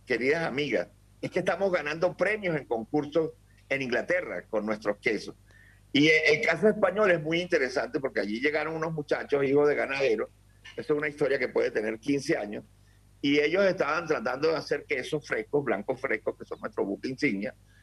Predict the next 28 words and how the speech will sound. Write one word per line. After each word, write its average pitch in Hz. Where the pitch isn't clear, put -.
y 139
no 147
podían, 151
y 139
no 127
podían, 143
no 135
les, 143
no 123
les, 143
no 131
les 143
salían, 135
no 127
quedaban 131
buenos, 131
hasta 139
que 143
por 135
fin 151
consiguieron 160
un 180
rebaño, 143
no 117
sé 147
de 143
qué 147
raza, 147